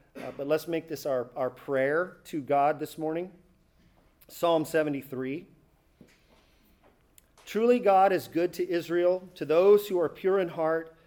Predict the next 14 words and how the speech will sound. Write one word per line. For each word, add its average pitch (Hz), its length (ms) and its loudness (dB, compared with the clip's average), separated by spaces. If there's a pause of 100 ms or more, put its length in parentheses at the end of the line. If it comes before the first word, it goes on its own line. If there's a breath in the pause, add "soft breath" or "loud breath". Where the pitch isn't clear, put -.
(300 soft breath)
But 151 100 2
as 190 220 2
for 170 120 -4
me, 180 220 0
my 175 140 0
feet 196 280 -8
had 165 140 -4
almost 160 380 0
stumbled, 190 580 -2
my 143 160 -2
steps 170 460 -2
had 147 120 -2
nearly 147 280 -4
slipped. 170 560 -6